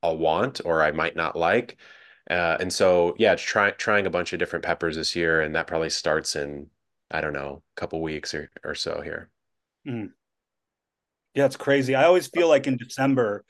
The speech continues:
Speaker 2: uh, you know, spring is so far away, and then it's like, as soon as the clock hits to January, it's like,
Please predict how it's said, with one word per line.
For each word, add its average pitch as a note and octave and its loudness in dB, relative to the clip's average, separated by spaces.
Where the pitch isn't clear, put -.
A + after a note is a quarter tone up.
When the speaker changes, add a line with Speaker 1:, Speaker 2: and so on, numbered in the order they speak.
Speaker 2:
uh, C3 -2
you C#3+ 6
know, B2+ 4
spring D3+ 2
is C3+ 2
so C3+ 6
far C3 6
away, A#2+ 2
and A2 -4
then A2 -6
it's A2+ -10
like, A#2+ 0
as A#2 -2
soon D3 2
as C3+ 2
the C3 -2
clock - 2
hits - -4
to B2+ -12
January, A#2 2
it's - -8
like, G#2 -6